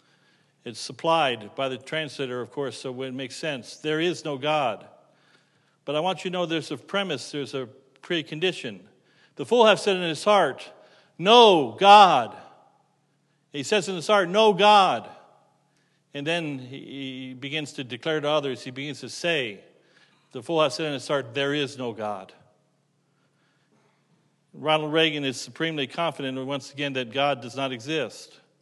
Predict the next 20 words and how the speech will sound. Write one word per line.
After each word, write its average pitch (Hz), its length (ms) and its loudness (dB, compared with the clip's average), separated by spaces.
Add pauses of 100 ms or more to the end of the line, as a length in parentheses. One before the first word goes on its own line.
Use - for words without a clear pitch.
(880)
Well, 147 160 0
I 226 140 4
am 185 100 -6
supremely 156 440 -10
confident 160 460 -8
for 160 80 -12
one 185 300 -6
person, 160 480 -10
and 143 200 -14
maybe 139 400 -10 (120)
several 147 340 -8
more 143 220 -8
in 139 60 -8
this 139 200 -10
room, 143 140 -10
hopefully, 139 480 -8 (460)
that 135 120 -8
God 160 240 0
does 214 260 2
exist. 113 540 -10